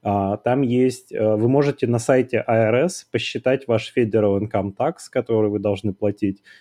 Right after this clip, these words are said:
в зависимости от вашего инкама и вот как вы заполняете, а, там вместе, как пара, либо, либо один. И вот, в общем, я этим не воспользовался, естественно. И то, что у меня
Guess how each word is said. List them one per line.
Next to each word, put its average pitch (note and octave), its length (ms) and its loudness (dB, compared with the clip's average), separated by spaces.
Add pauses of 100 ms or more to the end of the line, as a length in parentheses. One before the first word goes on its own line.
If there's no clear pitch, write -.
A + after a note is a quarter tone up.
(120)
в G#2 60 -8
зависимости A2+ 640 2
от G#2+ 200 2
вашего F#2+ 760 -2
инкама B2 720 -2
и A2+ 80 2
вот G2 200 -2
как A2+ 240 -2
вы G#2 60 0
заполняете, G2 920 -2 (380)
а, F#2+ 540 0 (140)
там F2 360 -6
вместе, B2 480 0
как - 260 -4
пара, C3+ 280 2
либо, G2 840 2
либо G2 400 0
один. G2+ 400 -2
И A#2 260 -2
вот, G#2 200 2
в A2 40 2
общем, G#2+ 320 0
я A2 240 6
этим G2+ 260 0
не G#2 140 4
воспользовался, F#2+ 1000 -2 (500)
естественно. C#3 800 0 (120)
И A#2+ 260 4
то, C3+ 240 2
что G#2+ 380 0
у B2+ 80 4
меня B2 440 4